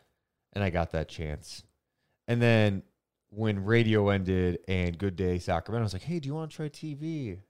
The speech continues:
And then I did T V. My whole point to this,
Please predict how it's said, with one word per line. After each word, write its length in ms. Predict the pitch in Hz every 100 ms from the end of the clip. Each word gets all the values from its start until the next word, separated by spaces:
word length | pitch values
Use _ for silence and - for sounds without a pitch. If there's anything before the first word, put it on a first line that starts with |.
| _ _
And 120 | 110
then 60 | 110
I 100 | 92
did 240 | 82 101
T 240 | - 101 92
V. 420 | 98 120 85 78 - _ _ _ _ _ _ _ _ _ _ _ _ _ _ _ _ 123
My 100 | 123
whole 140 | 160
point 340 | - 107 113
to 100 | 113
this, 260 | 135 139 139